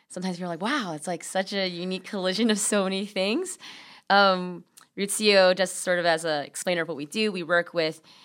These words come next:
indigenous and rural communities globally and create ways for them to digitize and license their heritage assets into a library for licensing, um, bridging their works to some of the most influential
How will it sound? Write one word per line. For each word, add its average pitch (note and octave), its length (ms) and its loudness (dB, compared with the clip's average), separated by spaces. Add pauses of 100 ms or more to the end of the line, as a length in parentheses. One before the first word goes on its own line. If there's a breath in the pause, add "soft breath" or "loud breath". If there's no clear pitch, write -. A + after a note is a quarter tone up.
(280 soft breath)
indigenous F#3 680 0 (220)
and D#3+ 220 -4 (160)
rural F3+ 320 -2
communities E3 340 -6
globally G3+ 400 0
and F#3+ 100 -6
create F3 320 -4
ways D#3 500 -4 (380 soft breath)
for F#3+ 120 -4
them F3+ 120 0
to E3+ 80 -8
digitize E3 560 -4
and D#3+ 120 -6
license D3+ 400 -6
their D3 120 -12
heritage D#3 560 -8
assets G3 560 -4 (400 soft breath)
into E3 440 -4
a E3 100 -4
library D#3+ 680 0
for D3+ 260 -6
licensing, F#3+ 640 -6 (480 soft breath)
um, D#3+ 180 2
bridging F#3 640 -4 (360 soft breath)
their F3 120 2
works F3+ 380 4
to F#3 160 -6
some E3+ 220 -4
of D#3 120 -4
the D#3+ 120 -4
most D#3 260 -6
influential D3+ 800 -4